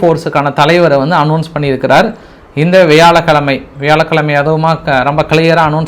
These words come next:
பண்ணியிருக்காங்க. இப்ப இஸ்ரேல் நோட் பண்ணுவாங்க, "யாருப்பா நம்ம தலைவர்?" அப்படின்னு வாட்ச் பண்ணுவாங்க. But இனி தலைவர்களை காக்க வேண்டிய பொறுப்பு ஐ ஆர் ஜி சிக்கு மிகப்பெரிய அளவு இருக்கிறது. ஏன்னா, அஹ், கொஞ்சம் அங்க இருக்கக்கூடிய மொசாட்டை வீக்னஸ் பண்ணிட்டு இருக்காங்க.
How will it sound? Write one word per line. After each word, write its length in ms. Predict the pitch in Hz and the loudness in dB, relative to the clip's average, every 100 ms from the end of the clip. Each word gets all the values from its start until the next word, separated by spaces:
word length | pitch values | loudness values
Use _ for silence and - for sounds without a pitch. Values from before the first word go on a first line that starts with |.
| - | -6
பண்ணியிருக்காங்க. 480 | 151 135 135 127 190 | -6 -4 -4 -2 -4
இப்ப 160 | 165 | -4
இஸ்ரேல் 320 | 139 160 156 | -6 -4 -2
நோட் 120 | 151 151 | -2 -4
பண்ணுவாங்க, 360 | 143 143 139 135 | -4 -2 -2 0
"யாருப்பா 440 | 135 147 147 147 | 0 0 -2 -2
நம்ம 180 | 165 147 | -4 -6
தலைவர்?" 460 | 139 143 151 202 - - - - | -2 0 2 2 -2 -18 -12 -8
அப்படின்னு 280 | 139 160 | -4 -2
வாட்ச் 240 | 160 151 - | 0 0 0
பண்ணுவாங்க. 520 | 156 143 127 131 214 151 | -6 -2 -2 0 0 0
But 120 | 156 233 - - - - | 0 -2 -4 -20 -20 -6
இனி 320 | 151 196 208 | 0 2 2
தலைவர்களை 720 | 165 156 196 196 180 180 196 | 2 2 4 4 2 2 2
காக்க 360 | 202 175 175 180 | 2 0 2 0
வேண்டிய 280 | 170 156 151 | 0 -2 -2
பொறுப்பு 580 | 165 175 175 202 233 - - | -2 -2 0 0 0 -6 -6
ஐ 220 | - 151 190 | 0 4 4
ஆர் 160 | 185 | 4
ஜி 280 | 165 156 156 | 0 -4 -6
சிக்கு 160 | 139 180 | -6 -4
மிகப்பெரிய 440 | 147 170 175 165 | -2 -2 0 0
அளவு 160 | 151 135 | 0 0
இருக்கிறது. 520 | 131 127 123 131 220 | -2 -4 -2 0 0
ஏன்னா, 360 | 185 185 170 - - - - - | 2 2 0 -4 -16 -20 -14 -2
அஹ், 220 | 151 151 | -2 2
கொஞ்சம் 360 | 214 262 254 | 2 4 4
அங்க 160 | 190 175 | 4 2
இருக்கக்கூடிய 560 | 185 185 170 160 143 139 | 0 0 0 2 0 0
மொசாட்டை 420 | 151 175 175 165 | 0 0 0 0
வீக்னஸ் 360 | 165 170 165 | -2 -4 -6
பண்ணிட்டு 300 | - 151 151 | -4 -6 -4
இருக்காங்க. 360 | 131 131 123 - | -6 -6 -6 -8